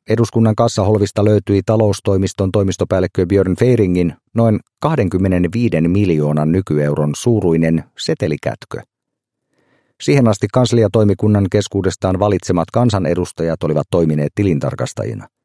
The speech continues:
Tarkastus tarkoitti lähinnä nimen kirjoittamista Feiringin valmiiksi laatimaan tilintarkastuskertomukseen.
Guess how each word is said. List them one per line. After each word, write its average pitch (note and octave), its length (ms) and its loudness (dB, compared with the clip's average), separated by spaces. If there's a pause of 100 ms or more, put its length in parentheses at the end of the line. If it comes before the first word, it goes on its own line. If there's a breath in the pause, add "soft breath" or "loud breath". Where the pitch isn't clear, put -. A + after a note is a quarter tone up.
(460)
Tarkastus G#2+ 560 0 (100)
tarkoitti G#2 420 0
lähinnä F2+ 280 2
nimen D#2 280 0
kirjoittamista D2 680 -4
Feiringin D#2 500 0
valmiiksi D2+ 460 0
laatimaan D#2+ 500 -2
tilintarkastuskertomukseen. D#2 1400 -4